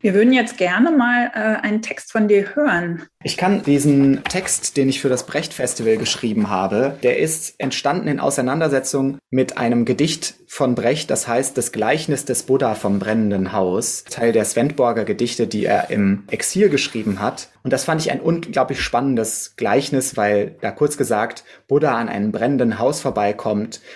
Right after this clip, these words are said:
Speaker 2: und die Leute zum Rausgehen, ähm, auffordert, und die aber nicht rausgehen wollen, weil sie so viele Fragen haben, wie es denn draußen ist, ob's da regnet und ob der Wind weht und ob da ein anderes Haus ist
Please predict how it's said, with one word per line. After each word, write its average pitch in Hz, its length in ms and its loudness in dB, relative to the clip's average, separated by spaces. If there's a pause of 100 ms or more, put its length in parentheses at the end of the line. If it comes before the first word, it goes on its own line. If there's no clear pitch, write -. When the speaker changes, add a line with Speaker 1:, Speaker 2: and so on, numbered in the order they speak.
(180)
Speaker 2:
und 117 400 2
die 117 100 2
Leute 117 280 2
zum 127 160 -2
Rausgehen, 123 680 0 (140)
ähm, 101 540 0
auffordert, 123 760 2 (400)
und 127 200 0
die 139 100 2
aber 123 160 2
nicht 131 160 -2
rausgehen 113 400 0
wollen, 110 220 0
weil 107 100 0
sie 123 100 0
so 131 120 0
viele 135 200 0
Fragen 110 400 -6
haben, 92 220 -4
wie 113 60 -2
es - 80 -6
denn 104 120 0
draußen 104 320 0
ist, - 240 0
ob's - 140 -6
da 123 120 0
regnet 107 520 0
und 95 100 -6
ob - 120 -4
der 107 120 2
Wind 104 220 2
weht 107 180 2
und - 100 -4
ob - 120 -6
da 127 60 2
ein 127 100 0
anderes 120 440 -2
Haus 107 260 2
ist - 280 -4